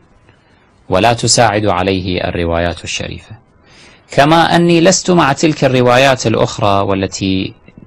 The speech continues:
تصور لنا الإمام عليه السلام في حركته وكأنه رجل دموي والعياذ بالله، وأنه جاء فقط لكي يقتل ويسفك ويعني يقهر الناس على الرضوخ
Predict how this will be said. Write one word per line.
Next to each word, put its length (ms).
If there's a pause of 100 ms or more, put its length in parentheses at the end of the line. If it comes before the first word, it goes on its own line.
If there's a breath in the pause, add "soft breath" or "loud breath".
(220)
تصور 580
لنا 240
الإمام 440
عليه 220
السلام 400
في 160
حركته 800
وكأنه 720
رجل 420
دموي 480
والعياذ 560
بالله، 300 (800 soft breath)
وأنه 380
جاء 260
فقط 360
لكي 300
يقتل 580
ويسفك 760
ويعني 760 (380 loud breath)
يقهر 440
الناس 520
على 380
الرضوخ 720